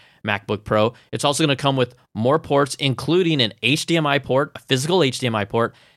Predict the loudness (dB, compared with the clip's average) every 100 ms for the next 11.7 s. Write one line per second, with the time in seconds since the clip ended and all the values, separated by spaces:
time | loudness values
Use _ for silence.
0 | _ -6 -4 -2 -2 0 -4 -2 0 0
1 | 0 -2 -2 -4 _ _ _ -4 0 2
2 | 2 0 -2 -2 0 2 0 0 -2 -2
3 | -2 -2 0 -2 -2 -2 0 0 0 0
4 | 0 -2 -2 0 2 2 0 -4 -6 _
5 | _ _ -4 0 0 2 2 0 -4 _
6 | _ _ _ _ -2 0 2 2 0 0
7 | -2 0 0 0 0 0 -2 _ _ _
8 | _ 0 0 0 -2 -4 -2 -2 -4 -2
9 | -2 -2 0 2 0 -2 -20 _ -4 -2
10 | 0 0 0 0 -2 0 0 -2 -2 0
11 | 0 -2 -4 0 0 0